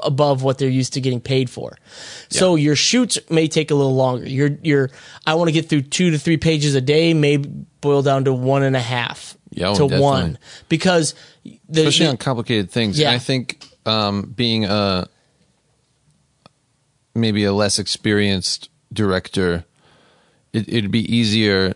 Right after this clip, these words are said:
Speaker 2: to get sidetracked by issues that arise and people saying,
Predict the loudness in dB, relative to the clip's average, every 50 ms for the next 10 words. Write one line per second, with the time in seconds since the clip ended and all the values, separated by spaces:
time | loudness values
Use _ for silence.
0 | _ _ -10 -6 -4 -2 0 0 0 0 0 0 0 -2 -4 -6 _ _ _ _
1 | _ _ _ _ _ _ _ -8 -6 -6 -6 -6 -6 -4 -2 -2 -2 -4 -4 -2
2 | -2 -2 -2 -4 -6 -4 -2 -2 0 0 0 -2 -2 -4 -8 _ _ _ -6 -4
3 | -4 -4 -4 -4 -4 -4 -4 -2 -2 -2 -2 -2 0 0 -2 -2 -4 -4 -6 -10
4 | -12 _ _ _ _ _ _ _ _ -6 -4 -2 -2 -2 -2 -4 -6 -6 -6 -6
5 | -6 -4 -4 -2 0 0 0 0 -2 -4 -6 _ _ -10 -6 -2 -2 0 -2 -2
6 | -4